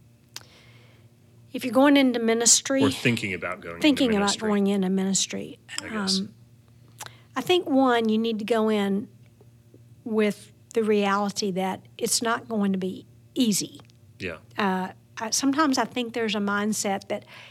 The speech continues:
Speaker 1: it'll be so fun. I'll just go in and go have lunch with people and just have coffee with people. It's gonna be fun.
Speaker 2: Mm-hmm.
Speaker 1: It's, it's hard work, and
Speaker 2: Yeah.
Speaker 1: you've got to be ready for it, because if not, you're gonna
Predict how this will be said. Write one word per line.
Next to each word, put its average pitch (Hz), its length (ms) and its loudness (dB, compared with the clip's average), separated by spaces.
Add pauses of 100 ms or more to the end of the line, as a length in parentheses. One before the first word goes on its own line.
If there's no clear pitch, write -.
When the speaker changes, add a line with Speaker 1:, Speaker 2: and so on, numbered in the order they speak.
(140)
Speaker 1:
it'll 508 140 0
be 320 80 4
so 254 200 4
fun. 311 340 2
I'll 220 100 2
just 214 280 -2
go 277 220 0
in 294 320 2
and 185 300 -2 (340)
go 269 140 2
have 240 200 0
lunch 285 320 0
with - 140 -12
people 269 540 0
and 185 200 -2
just 240 280 -2
have 220 200 -4
coffee 349 380 2
with 302 220 -4
people. 294 340 -2
It's 233 180 -4
gonna 233 140 -4
be 190 80 0
fun. 202 300 -6
Speaker 2:
Mm-hmm. 180 140 -12 (260)
Speaker 1:
It's, - 300 -2 (120)
it's - 460 0
hard 240 460 0
work, - 440 -8 (100)
and 208 360 0
Speaker 2:
Yeah. 202 160 2
Speaker 1:
you've 226 240 -6
got 214 260 -2
to 208 180 -2
be 202 200 -2
ready 220 300 0
for 190 220 -2
it, - 80 -14
because 208 280 -2
if 190 100 -14
not, 226 340 0
you're 208 80 -4
gonna 190 320 -4